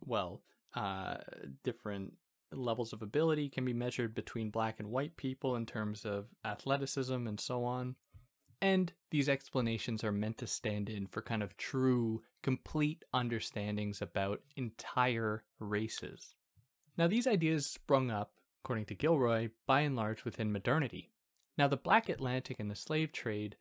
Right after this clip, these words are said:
pose a challenge to these racist assumptions, even though the slave trade was obviously something that racism very much benefited from.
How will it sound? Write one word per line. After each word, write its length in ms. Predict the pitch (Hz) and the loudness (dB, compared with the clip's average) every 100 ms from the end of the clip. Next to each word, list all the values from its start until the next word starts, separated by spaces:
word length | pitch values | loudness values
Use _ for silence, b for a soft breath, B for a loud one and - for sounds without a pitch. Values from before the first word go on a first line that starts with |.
| _ - | _ -8
pose 300 | - 233 156 | -2 0 0
a 40 | |
challenge 640 | - - 120 123 127 120 - | -2 -4 0 2 2 0 -4
to 120 | 110 | -4
these 520 | 107 107 107 110 - _ | 0 0 0 -2 -8 _
racist 600 | 110 101 123 - 113 - | -2 0 0 0 -4 -4
assumptions, 600 | 104 - 139 165 - 101 | -4 0 2 2 0 0
even 260 | 113 117 110 | 0 0 2
though 360 | 107 101 98 - _ _ _ - | 2 0 -4 -10 _ _ _ -10
the 60 | |
slave 300 | 123 117 110 | -6 -2 -2
trade 240 | - 107 98 | 0 0 0
was 120 | 92 - | -4 -6
obviously 840 | 123 107 113 107 - 113 104 107 b b b b _ | -4 0 0 0 -2 -4 -4 -6 b b b b _
something 420 | - 120 110 107 | -4 -2 0 -2
that 240 | 104 101 - - | 0 -2 -4 -6
racism 600 | 127 113 113 117 110 104 | 0 2 2 -2 0 0
very 180 | 104 107 | 0 0
much 260 | 101 98 - | 0 -4 0
benefited 540 | 147 180 170 101 101 | 2 2 0 -2 -4
from. 400 | - 104 92 98 | -2 -2 -2 -6